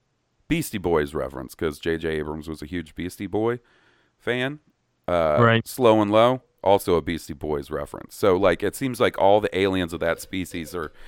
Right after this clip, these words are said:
Speaker 1: named after something to do with the Beastie Boys, at least so far.
Speaker 2: That's cool.
Speaker 1: Um,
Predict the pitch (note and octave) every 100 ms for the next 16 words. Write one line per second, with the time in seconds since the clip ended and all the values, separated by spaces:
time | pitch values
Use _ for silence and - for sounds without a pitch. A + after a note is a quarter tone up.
0 | - - F#2+ G2 F#2 F2+ F2 - F2 -
1 | F#2 E2 F2 E2 D#2 E2 E2 - C#2+ D2
2 | - D2+ C2+ C2+ B1 - _ _ - G2+
3 | B2 - F#2 - D#2 C#2 - _ _ _
4 | _ _ - A2+ A2+ - G2+ F#2+ G2 -
5 | - F2+ E2